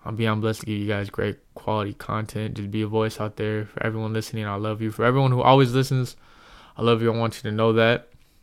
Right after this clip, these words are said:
Next podcast episode will be coming soon. Hopefully, we got my man Austin hopping on the podcast to be a guest.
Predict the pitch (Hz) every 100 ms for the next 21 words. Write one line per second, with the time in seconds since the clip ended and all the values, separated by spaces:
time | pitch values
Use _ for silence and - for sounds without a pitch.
0 | _ 127 113 123 - 123 123 123 113 120
1 | 110 120 117 127 - - - - - _
2 | _ - 117 - 113 110 - 147 143 131
3 | 123 127 120 120 127 113 117 117 113 117
4 | - 117 113 117 113 110 107 113 113 113
5 | 107 107 107 107 107 107